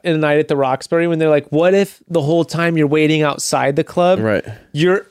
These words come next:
Speaker 1: in the club?"
Speaker 2: Right, <laughs> right. That's what this ride
Speaker 1: It's
Speaker 2: is.
Speaker 1: actually exactly <laughs> what the ride
Speaker 2: It
Speaker 1: is.
Speaker 2: literally is. The whole time you think you're about to get on the ride, and then you're like, "Wait, there's, I'm not on the ride yet?"
Speaker 1: They turn the line experience into, like, this whole introduction to the ride.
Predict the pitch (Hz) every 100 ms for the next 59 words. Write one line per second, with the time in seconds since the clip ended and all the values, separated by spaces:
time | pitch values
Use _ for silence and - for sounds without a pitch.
0 | - 208 208 202 190 175 - 147 175 190
1 | 175 147 131 - 160 214 - 180 - 170
2 | - - 151 156 190 190 165 160 170 170
3 | 208 208 208 214 185 160 170 - 247 -
4 | - 269 247 233 214 190 175 185 262 277
5 | 220 254 170 175 226 277 254 226 - 233
6 | 208 190 190 160 160 156 175 185 117 120
7 | 139 139 139 135 165 113 117 107 107 139
8 | 147 151 131 101 98 123 156 185 202 -
9 | 185 180 202 208 202 185 160 170 147 147
10 | 151 165 170 160 - - 151 143 139 135
11 | - - 165 151 156 143 - 165 151 143
12 | 143 139 135 - 143 - 151 147 160 143
13 | - 139 143 - - 139 147 139 135 139
14 | 135